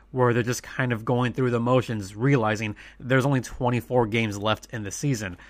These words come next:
What else are we gonna do? And then you have the Jamie Drysdale situation, where he's only played a couple games so far. And what are the Ducks gonna do? Are they going to let him play out the rest of the season? Are they going to take that contract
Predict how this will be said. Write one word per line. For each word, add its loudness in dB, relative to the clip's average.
What 4
else 4
are 0
we 0
gonna -2
do? -8
And 2
then 6
you 6
have 6
the 0
Jamie 2
Drysdale 2
situation, -4
where -2
he's 0
only 4
played 0
a 2
couple -4
games -2
so -2
far. 0
And 0
what 4
are 4
the -2
Ducks 0
gonna -2
do? -2
Are 2
they 2
going 0
to -2
let -2
him -4
play -2
out 2
the -8
rest -6
of -10
the -8
season? -2
Are -2
they -2
going -2
to -6
take -2
that 4
contract 0